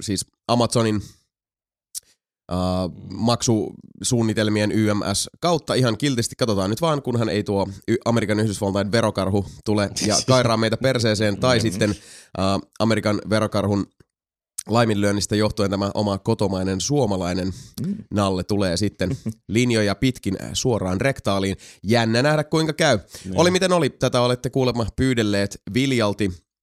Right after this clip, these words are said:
Speaker 1: Ja tämä on tosiaan semmoinen tapa, jolla, jolla pystytte sitten edesauttaa tätä Nelinpelin pyörittelyä aivan, aivan uudella tavalla. Elikkä siellä on tosiaan tällä hetkellä kolme tällaista programmia, johon, johon halutessaan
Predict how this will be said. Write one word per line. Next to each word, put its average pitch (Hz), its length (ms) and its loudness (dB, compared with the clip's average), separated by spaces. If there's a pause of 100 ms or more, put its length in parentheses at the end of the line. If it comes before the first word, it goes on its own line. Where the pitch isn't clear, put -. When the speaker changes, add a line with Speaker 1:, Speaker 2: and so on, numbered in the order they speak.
(680)
Speaker 1:
Ja 113 60 2
tämä 120 220 4
on 127 80 2
tosiaan 127 260 2
semmoinen 117 200 2
tapa, 110 220 0
jolla, 107 260 2
jolla 104 220 0
pystytte - 420 -2
sitten 101 300 -2 (320)
edesauttaa 113 720 2
tätä 98 340 -2
Nelinpelin 101 600 -2 (260)
pyörittelyä 104 720 2
aivan, 95 260 0 (240)
aivan 104 200 0
uudella 101 260 0
tavalla. 95 320 0
Elikkä 90 240 -6 (160)
siellä 117 180 2
on 139 60 2
tosiaan 190 280 2
tällä 185 200 2
hetkellä 143 340 0 (440)
kolme 160 360 4
tällaista 107 420 0 (1000)
programmia, 120 540 4
johon, 104 340 2
johon 107 200 0
halutessaan 101 640 0